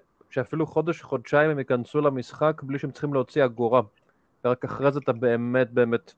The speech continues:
נותן להם את הדחיפה הזאת ל-, לשלם כסף. אז, אה, אם הולכים פה על אותו מודל של משחקי מובייל, אז כנראה שבערך בסוף נובמבר, תחילת דצמבר, יתחילו להופיע דברים שממש, ממש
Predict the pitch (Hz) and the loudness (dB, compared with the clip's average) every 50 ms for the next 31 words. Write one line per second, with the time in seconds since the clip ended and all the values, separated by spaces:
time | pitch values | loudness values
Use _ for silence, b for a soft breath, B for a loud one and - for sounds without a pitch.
0 | _ - 127 113 - 135 123 123 123 117 110 - 107 - - - 123 - - 123 | _ -14 -14 -6 -2 0 0 2 0 0 -2 -6 -10 -8 -4 -6 -4 -2 0 2
1 | 117 113 104 117 113 - - 120 110 110 107 110 104 104 104 107 107 107 - - | 2 2 2 -2 -4 -4 -4 -6 -6 -4 -4 -4 -4 -6 -6 -8 -10 -10 -6 -6
2 | 113 107 107 107 104 - 110 104 - - 110 - - 117 107 98 101 107 104 104 | -4 -4 -4 -4 -4 -4 -4 -4 -6 -10 -16 -12 -8 -8 -8 -8 -8 -8 -6 -6
3 | 104 104 101 _ _ _ _ _ _ _ - 131 131 127 127 117 117 117 - 143 | -6 -6 -8 _ _ _ _ _ _ _ -10 -8 -6 -4 -4 -4 -4 -2 -2 -2
4 | 143 127 147 135 127 123 - 139 131 135 127 139 135 - 143 131 123 - - 135 | 0 2 4 4 4 4 2 0 -2 0 0 -2 -2 -4 -4 -8 -8 -8 -8 -8
5 | - 143 135 139 160 175 156 139 135 135 131 120 113 107 _ _ - 117 113 113 | -6 -4 -4 -2 -2 -2 0 0 2 2 2 0 -2 -4 _ _ -6 -4 -4 -2
6 | 117 120 - - - 113 110 107 110 107 - _ _ _ _ - _ _ - - | -4 -4 -4 -6 -6 -6 -4 -4 -4 -6 -8 _ _ _ _ -20 _ _ -20 -20
7 | _ _ _ _ - 110 110 113 110 110 - - 117 110 107 107 107 104 104 104 | _ _ _ _ -6 -4 -2 -2 -2 -4 -4 0 2 2 2 2 2 0 0 0
8 | 104 104 104 104 104 101 - - 117 - - 117 110 107 120 123 120 120 110 - | 0 0 -2 -2 -4 -4 -4 -4 -4 -4 -4 -4 -2 0 0 2 0 0 -2 -2
9 | - 117 113 107 120 110 - - - 123 120 120 113 113 - - - 117 110 107 | -2 -2 -2 0 0 -2 -2 0 -2 0 0 2 0 0 -2 -2 -4 -4 -2 -2
10 | 107 104 - 120 113 107 104 104 113 104 107 110 107 107 101 _ _ _ _ _ | -4 -4 -2 -2 -2 -2 -2 -2 -2 0 0 0 -2 -4 -10 _ _ _ _ _
11 | _ _ _ _ _ _ _ _ _ _ _ _ _ _ _ _ _ - - 120 | _ _ _ _ _ _ _ _ _ _ _ _ _ _ _ _ _ -6 -2 0
12 | 104 104 107 110 113 113 113 110 - 131 113 110 107 - - - - - - - | 0 2 2 2 4 4 4 2 0 -2 0 0 0 0 -2 -12 -18 -18 -20 -20